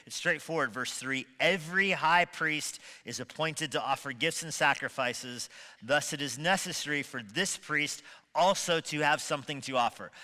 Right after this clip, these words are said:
So that's the statement of fact. And then I'm gonna put it very simply for you. Here's the doctrinal statement. The doctrine, Jesus is the high priest. So that's the doctrinal statement from this first paragraph of Hebrews eight. If you're gonna, if you're taking notes, that's what you write down.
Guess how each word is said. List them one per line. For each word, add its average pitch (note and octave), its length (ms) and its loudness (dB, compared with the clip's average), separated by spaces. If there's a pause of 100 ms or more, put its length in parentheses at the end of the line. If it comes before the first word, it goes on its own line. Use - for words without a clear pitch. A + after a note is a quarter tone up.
So - 160 -4
that's F3 320 4
the F#3 40 -6
statement D#3 360 0
of C3 80 -8
fact. G#2+ 320 -4 (280)
And A#2 60 -12
then B2+ 100 -2
I'm B2+ 120 0
gonna C3 120 -2
put C#3 180 -4
it C#3 100 -2
very B2 340 0 (140)
simply D#3 340 -6
for D3 240 -2
you. D3 140 2 (240)
Here's A#2+ 160 -10
the B2 80 -8
doctrinal D3 520 2
statement. C#3+ 380 0
The A#2 80 -6
doctrine, D3 580 2 (360)
Jesus E3+ 640 -2
is D3 280 -2
the C#3 80 4
high C#3 200 4
priest. - 320 -6
So A#2+ 60 -10
that's D#3 200 2
the F3 80 -2
doctrinal E3+ 580 4
statement C3+ 520 0 (280)
from C3+ 280 -2
this A#2 160 -6
first E3+ 240 0
paragraph D3 320 4
of C3 100 -2
Hebrews B2 300 -6
eight. E3+ 240 6 (260)
If A#2 140 -6
you're B2 100 -6
gonna, B2+ 140 -4
if A#2 80 -8
you're - 60 -8
taking D#3 280 2
notes, D#3+ 300 4
that's - 200 -2
what C#3 120 -6
you A#2+ 140 -4
write E3 220 4
down. E3+ 320 6